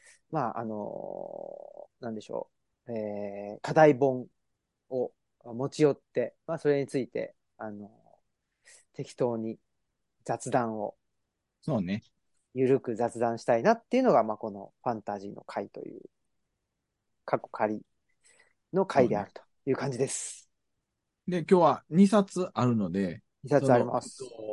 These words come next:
Speaker 2: ご紹介いただいてるお二人に一冊ずつ紹介してもらおうかね。
Speaker 1: あ、ぜひぜひ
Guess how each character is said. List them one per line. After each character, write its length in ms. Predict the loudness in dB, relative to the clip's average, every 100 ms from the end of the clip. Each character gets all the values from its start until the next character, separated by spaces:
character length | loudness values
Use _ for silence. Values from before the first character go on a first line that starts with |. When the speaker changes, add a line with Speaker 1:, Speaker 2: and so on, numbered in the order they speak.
| -4
Speaker 2:
ご 120 | 0 4
紹 200 | 4 6
介 180 | 4
い 60 | 4
た 140 | 2
だ 180 | 2 0
い 100 | 0
て 100 | 2
る 200 | 2 2
お 60 | -2
二 240 | -6 0
人 140 | 2 2
に 100 | 0
一 160 | -2
冊 200 | -2 -2 -2
ず 120 | -2
つ 60 |
紹 160 | 0 0
介 160 | 2 0
し 60 |
て 80 | 0
も 100 | 0
ら 80 | 0
お 40 |
う 40 | -2
か 120 | -2
ね。 180 | -4 -2
Speaker 1:
あ、 180 | -2 -2 _
ぜ 140 | -6
ひ 120 | -4 -4
ぜ 80 |
ひ 140 | -8